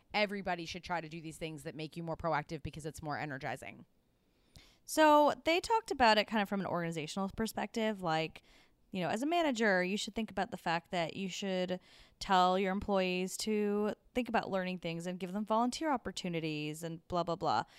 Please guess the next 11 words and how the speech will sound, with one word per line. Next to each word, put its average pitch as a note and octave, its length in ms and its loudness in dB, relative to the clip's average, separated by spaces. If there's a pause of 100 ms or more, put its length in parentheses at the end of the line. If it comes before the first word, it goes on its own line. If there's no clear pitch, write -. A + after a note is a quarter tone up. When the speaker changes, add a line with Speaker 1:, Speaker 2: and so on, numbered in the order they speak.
(260)
Speaker 2:
Um, F#3+ 340 8
Speaker 1:
Mm-hmm. F3+ 100 -6 (400)
Speaker 2:
so A3+ 400 6
they C#4+ 180 2
kind F#4 240 2
of G#3+ 160 -2
were F3 280 4
in F#3 220 0
this F3 180 -2
proactive E3 720 0 (920)
lens. F3+ 680 0